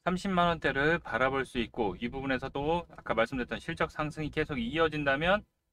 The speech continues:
우리 지금 제일 못 가고 있는 제약바이오 대형주 중에서 후속주자로 상승 여력 충분하다라는 말씀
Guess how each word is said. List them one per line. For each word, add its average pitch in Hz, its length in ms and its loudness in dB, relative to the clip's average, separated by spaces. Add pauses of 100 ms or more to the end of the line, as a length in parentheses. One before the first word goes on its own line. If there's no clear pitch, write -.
(440)
우리 117 200 0
지금 143 500 -2 (580)
제일 147 280 6
못 147 120 0
가고 135 280 4
있는 123 520 4 (400)
제약바이오 113 680 4
대형주 117 440 2
중에서 135 600 2 (720)
후속주자로 170 840 2 (360)
상승 151 440 -4
여력 120 480 4
충분하다라는 180 1300 2
말씀 131 540 2